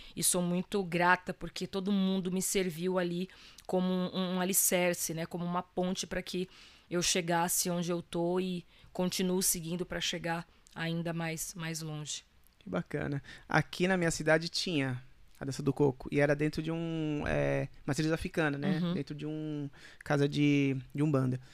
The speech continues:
Speaker 2: E, e lá a gente dançava bastante,
Speaker 1: Uhum.
Speaker 2: tinha muito, um, muitas experiências
Speaker 1: Sim,
Speaker 2: boas.
Speaker 1: sim.
Speaker 2: A gente fazia apresentações, né?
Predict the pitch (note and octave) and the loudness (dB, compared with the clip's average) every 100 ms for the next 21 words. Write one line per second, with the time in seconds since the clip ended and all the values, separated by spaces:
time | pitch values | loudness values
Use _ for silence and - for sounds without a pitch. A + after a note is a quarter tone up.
0 | - - - C#3 D3+ D3 - G3+ G#3+ G3 | -20 -16 -6 0 2 2 4 4 8 10
1 | A#3 B3+ G#3+ G#3+ A#3 B3+ C4+ D#4+ D#4 - | 10 8 6 4 2 2 2 2 -2 -6
2 | - _ - _ _ - E3+ G#3 - F#3 | -20 _ -20 _ _ -8 0 0 6 8
3 | F3 G#3+ G#3 F3+ F3 F#3 - F3+ F#3+ G3+ | 10 10 8 6 4 2 6 8 10 8
4 | G#3+ F#3+ F3 F3+ F#3 - G#3 F3+ D#3 D3 | 6 6 4 6 4 2 0 2 0 0
5 | C#3 - - - E3 F#3+ F#3+ - A3 G#3+ | -4 -8 -20 -4 2 4 4 8 8 10
6 | G#3+ A#3 F3 F3+ G#3 F#3+ D3+ - F3+ F3+ | 8 6 12 12 12 12 10 2 -2 0
7 | D#3 F#3 G3 E3+ F#3 F3+ F#3 F#3+ F#3 F3 | 2 6 6 8 8 6 6 6 4 4
8 | E3 G3 F#3+ E3 D3+ E3 | 4 4 4 2 0 -2